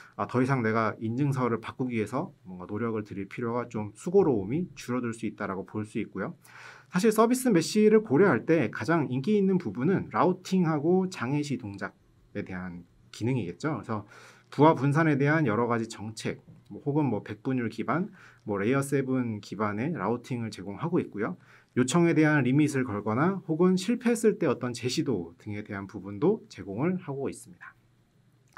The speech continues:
서비스 메쉬로 유명한 친구가 사실 하나 더 있죠. 이스티오라고 아마 많이 들어보셨을 거예요. 그래서 씨엔씨에프 서베이 결과에서도 이런 콘솔과 이스티오가 제일 인기가 많은 도구로 나왔는데요. 하지만 실운영에서는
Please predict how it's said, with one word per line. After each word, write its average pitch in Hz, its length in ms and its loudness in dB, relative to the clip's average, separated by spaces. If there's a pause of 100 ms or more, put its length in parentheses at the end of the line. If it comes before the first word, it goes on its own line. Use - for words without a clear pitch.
(560)
서비스 254 360 4
메쉬로 214 600 10
유명한 196 400 10
친구가 214 380 6
사실 170 340 4
하나 196 220 4
더 151 160 6
있죠. 110 320 2
이스티오라고 143 640 4
아마 101 200 -2
많이 98 400 -6
들어보셨을 110 640 -4
거예요. 107 380 -4
그래서 107 240 -6
씨엔씨에프 190 680 2
서베이 185 380 4
결과에서도 120 720 2 (440)
이런 147 400 6
콘솔과 226 460 4
이스티오가 135 720 4
제일 131 340 0
인기가 135 360 -2
많은 107 320 -2
도구로 117 380 -2
나왔는데요. 101 720 -4 (120)
하지만 175 400 4
실운영에서는 160 1080 4